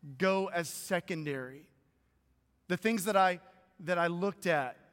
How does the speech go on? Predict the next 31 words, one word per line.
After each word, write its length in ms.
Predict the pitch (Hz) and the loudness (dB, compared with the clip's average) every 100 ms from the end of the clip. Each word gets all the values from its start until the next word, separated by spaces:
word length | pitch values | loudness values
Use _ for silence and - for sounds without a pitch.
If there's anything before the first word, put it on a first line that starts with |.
| _ | _
that 100 | 165 | -4
I 60 | 156 | -4
shouldn't 320 | 156 185 165 | -4 -6 -4
be 40 | 156 | -2
looking 300 | 160 160 151 | -4 -4 -6
at, 80 | |
things 220 | 131 175 151 | -6 -4 -4
I 20 | |
was 160 | 135 | -6
thinking 380 | - 208 190 160 | -4 -4 -4 -4
about 220 | 147 147 | -2 -2
that 100 | 139 | -4
I 20 | 139 | -8
shouldn't 300 | - 170 143 | -8 -8 -8
be 100 | 143 | -8
thinking 400 | 165 151 143 131 | -8 -8 -10 -10
about. 320 | 123 120 - _ _ _ _ _ _ _ _ _ _ _ | -10 -12 -16 _ _ _ _ _ _ _ _ _ _ _
Ten 180 | 202 202 | -2 0
years 220 | 202 165 | -2 -4
ago, 260 | 143 131 110 - _ _ _ _ _ _ _ _ - | -4 -6 -8 -20 _ _ _ _ _ _ _ _ -10
I 60 | 143 | -6
woke 260 | 156 151 | -4 0
up 380 | 175 143 - - _ _ _ _ _ _ _ _ _ _ _ _ _ _ _ _ _ _ _ - | 0 0 -2 -14 _ _ _ _ _ _ _ _ _ _ _ _ _ _ _ _ _ _ _ -2
and 100 | 156 | 2
I 80 | 156 | 2
was 160 | 147 | 0
the 80 | 139 | -6
personification 960 | 127 135 - 151 127 117 - 143 - | -10 -10 -6 -8 -8 -10 -6 -6 -8
of 60 | 110 | -12
that 160 | 123 - | -12 -8
passage. 640 | 131 135 - 78 - - | -8 -8 -14 -20 -20 -20